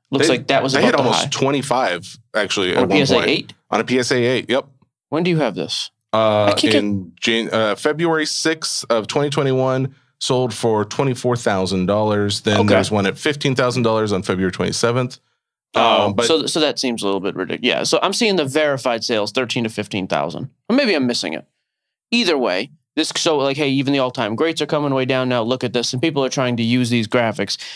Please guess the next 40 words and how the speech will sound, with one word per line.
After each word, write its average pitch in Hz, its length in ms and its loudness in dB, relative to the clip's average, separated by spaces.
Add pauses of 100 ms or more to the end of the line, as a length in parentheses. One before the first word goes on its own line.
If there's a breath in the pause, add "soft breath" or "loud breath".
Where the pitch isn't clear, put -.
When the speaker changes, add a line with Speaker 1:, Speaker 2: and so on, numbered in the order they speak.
(140 loud breath)
Speaker 1:
And 135 100 2
then 151 80 2
it 147 60 0
was, 127 180 0
"Well, 127 140 2
look 131 120 -2
at 127 80 0
this 120 180 -2
LeBron 143 440 -2
card. 107 260 -4
It's 101 160 -4
tanked. 101 320 -2
Look 117 140 -2
at 127 60 -2
this 131 140 -2
Kobe 160 360 0
card. 110 320 -2
This 113 180 -2
is 113 60 0
a 123 60 2
goat 120 260 0
that's 110 200 -4
tanked. 98 460 -4 (280 loud breath)
Look 131 180 0
at 131 60 0
the," 131 160 -2
although 117 180 0
Kobe's 117 320 -2
not 113 140 0
as 101 100 -4
good 104 160 -2
as 104 100 -6
LeBron 101 340 -2
or 95 40 -10
Jordan, 113 460 -2
not 113 160 4
even 104 120 4
Speaker 2:
Mm-hmm. 98 60 2
Speaker 1:
close. 139 320 0 (800 loud breath)
Uh, 135 140 2